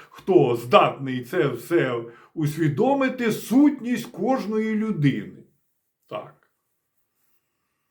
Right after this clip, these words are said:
Як писав наш геній і пророк Тарас Шевченко, той руйнує, той будує, той руйнує, той не ситим оком за край світу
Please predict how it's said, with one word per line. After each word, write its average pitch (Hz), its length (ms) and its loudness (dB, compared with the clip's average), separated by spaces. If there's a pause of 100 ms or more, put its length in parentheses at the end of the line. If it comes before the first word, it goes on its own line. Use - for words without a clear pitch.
(280)
Як 165 440 4
писав 151 560 2 (520)
наш 139 540 -2
геній 123 540 2
і 120 40 -2
пророк 131 800 -2 (1000)
Тарас 127 320 4
Шевченко, 202 1160 -2
той 123 340 0
руйнує, 190 1120 0 (120)
той 151 200 4
будує, 185 680 0
той 147 280 2
руйнує, 143 880 0
той 160 280 0
не 147 140 2
ситим 147 560 0
оком 165 400 -2
за 147 180 0
край 143 400 0
світу 147 600 -2